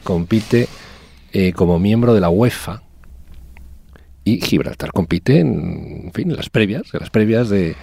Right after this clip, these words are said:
de los, de los campeonatos. En fin, en el último, eh, previa del campeonato no sé qué, pues,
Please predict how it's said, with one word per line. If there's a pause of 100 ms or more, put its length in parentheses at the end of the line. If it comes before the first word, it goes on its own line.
(320)
de
los,
de
los
campeonatos.
En
fin,
en
el
último, (440)
eh,
previa
del
campeonato
no
sé
qué,
pues,